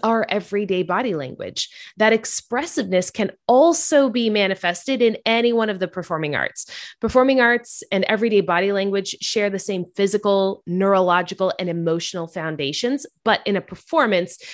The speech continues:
the expression is magnified. The first three P T B Cs are foundational patterns that lay basic connections to support the body. The next three connections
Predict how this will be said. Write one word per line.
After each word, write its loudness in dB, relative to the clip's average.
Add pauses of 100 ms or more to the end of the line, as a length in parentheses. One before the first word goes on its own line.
(140)
the -2
expression -6
is -8
magnified. -10 (880)
The -2
first -2 (100)
three -4
P -10
T -10
B -8
Cs -8 (460)
are 4
foundational -4
patterns -6
that -4
lay 0
basic 0
connections -6
to -8
support -4
the -10
body. -8 (640)
The 2
next 0
three -2
connections -10